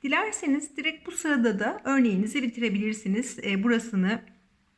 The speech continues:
farklı renkli yapmış olsanız bile bundan sonraki tamamen sizin zevkinize ve tercihinize kalmış durumda. Normalde yakamızın bitiş sırası buydu. Ben sonradan bunu ekledim. Burada da yapacağım. Demek ki bu sırada da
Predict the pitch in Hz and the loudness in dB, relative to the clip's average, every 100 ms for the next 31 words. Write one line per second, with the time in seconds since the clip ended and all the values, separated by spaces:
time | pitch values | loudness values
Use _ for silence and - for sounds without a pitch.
0 | _ _ - - 196 196 220 202 185 - | _ _ -8 0 0 0 -2 -2 -4 -4
1 | 208 214 208 202 226 180 - 220 233 - | -4 -4 -6 -6 -4 -4 -4 -2 -2 -2
2 | 190 190 - 320 302 269 262 233 190 196 | -4 -4 -6 -2 2 4 2 0 -2 -4
3 | - 277 220 180 175 196 - 233 220 240 | -2 2 4 4 2 -2 2 2 2 0
4 | 233 226 196 185 254 277 285 262 226 226 | -2 0 -2 0 0 0 0 0 2 0
5 | 190 - 190 196 165 185 - 269 262 254 | 0 -2 -6 -4 -4 -4 -4 0 2 4
6 | 247 269 269 - - - 349 311 240 180 | 2 0 -4 -14 -18 -6 0 4 4 4
7 | 180 240 277 269 196 196 202 214 320 269 | 2 0 0 0 0 -2 -4 -6 -6 -4
8 | - - 160 190 359 262 233 196 - 185 | -4 -4 -6 -6 -6 0 2 2 0 -6
9 | 427 - _ - 285 233 - 180 165 165 | -8 -12 _ 0 2 2 0 -2 -2 -4
10 | 165 165 165 170 - 170 - - - - | -4 -6 -6 -8 -10 -8 -8 -12 -20 -20
11 | - - 294 254 196 190 165 165 175 202 | -20 -8 0 2 2 0 -2 -4 -8 -4
12 | - - - - - - 403 320 - - | -4 -6 -20 -20 -20 -10 -6 -6 -8 -14
13 | 370 - 294 202 185 - - - | -16 -4 -2 0 -2 -4 -6 -6